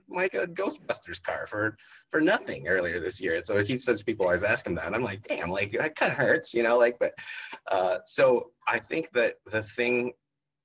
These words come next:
from watching Geraldo and those guys, like, the great roasters, the thing that they do is, like,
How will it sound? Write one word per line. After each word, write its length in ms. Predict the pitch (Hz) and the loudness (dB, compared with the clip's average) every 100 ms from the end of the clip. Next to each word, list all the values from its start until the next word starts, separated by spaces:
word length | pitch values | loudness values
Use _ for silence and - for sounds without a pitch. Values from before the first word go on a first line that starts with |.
| - | -10
from 200 | - 113 | -4 0
watching 360 | 120 147 151 104 | 2 0 -2 -6
Geraldo 580 | 95 90 85 80 80 69 | -2 -2 0 -2 -4 -8
and 80 | |
those 180 | 76 80 | -10 -12
guys, 340 | 82 57 58 - | -10 -10 -10 -12
like, 140 | 82 | -16
the 80 | - | -14
great 320 | 78 85 87 | -6 -2 -2
roasters, 520 | 78 71 - - 101 107 | -2 -6 -6 -8 -8 -8
the 100 | - | -10
thing 240 | - 175 | 0 2
that 120 | 156 110 | 2 0
they 160 | 107 | -2
do 320 | 82 85 85 | 0 -2 -2
is, 180 | 69 71 | -4 -6
like, 220 | 67 69 | -4 -4